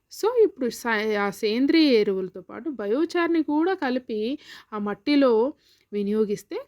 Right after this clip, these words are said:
కర్బన శాతం పెరిగే అవకాశం ఉంటుంది. తద్వారా ఆరోగ్యకరమైన పంటలు పొందడానికి అవకాశం ఉంటుందన్నమాట. కాబట్టి ఈ బయోచార్ వల్ల భూమి సారం పెరుగుతుంది కాబట్టి దీన్ని నల్ల బంగారం అంటారనమాట.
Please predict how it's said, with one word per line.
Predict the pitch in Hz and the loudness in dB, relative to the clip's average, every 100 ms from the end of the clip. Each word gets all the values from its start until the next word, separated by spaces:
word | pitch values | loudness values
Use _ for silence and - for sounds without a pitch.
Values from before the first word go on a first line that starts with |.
| - | -6
కర్బన | 226 208 277 | -4 0 0
శాతం | 285 254 214 208 202 | 0 -2 -6 -8 -8
పెరిగే | 202 185 | -8 -6
అవకాశం | 185 180 - 247 247 254 | -6 -8 -4 -4 -2 -4
ఉంటుంది. | 190 160 170 | -4 -6 -10
తద్వారా | 180 175 190 190 269 | -8 -10 -8 -6 -2
ఆరోగ్యకరమైన | 311 214 220 294 302 277 240 214 202 | 2 2 4 4 2 0 -4 -4 -6
పంటలు | 202 185 190 | -8 -12 -12
పొందడానికి | 185 190 190 190 196 427 - - - - - | -12 -12 -10 -10 -6 -8 -8 -18 -20 -20 -8
అవకాశం | 220 220 226 196 320 330 | -2 0 2 0 0 0
ఉంటుందన్నమాట. | 233 202 185 180 185 185 - - _ _ _ _ _ _ _ _ _ _ - - - - _ | 0 -2 -12 -12 -12 -14 -16 -20 _ _ _ _ _ _ _ _ _ _ -20 -20 -20 -20 _
కాబట్టి | - 220 269 262 262 247 269 | 0 4 4 2 2 2 0
ఈ | 247 247 | 0 0
బయోచార్ | 190 208 240 262 277 269 | 2 4 2 2 -2 -2
వల్ల | 254 240 226 262 | -2 0 0 -2
భూమి | 220 233 233 | -2 -2 -2
సారం | 247 233 214 277 | -4 -6 -4 -4
పెరుగుతుంది | 254 202 226 269 294 269 | -2 0 0 0 0 0
కాబట్టి | 220 202 202 | 0 -2 -4
దీన్ని | 226 214 202 | -2 -2 -2
నల్ల | 185 180 240 | -2 0 2
బంగారం | 262 240 220 202 196 254 | 2 0 -2 -4 -4 -4
అంటారనమాట. | 220 175 165 - 175 170 - | -4 -6 -10 -10 -10 -10 -14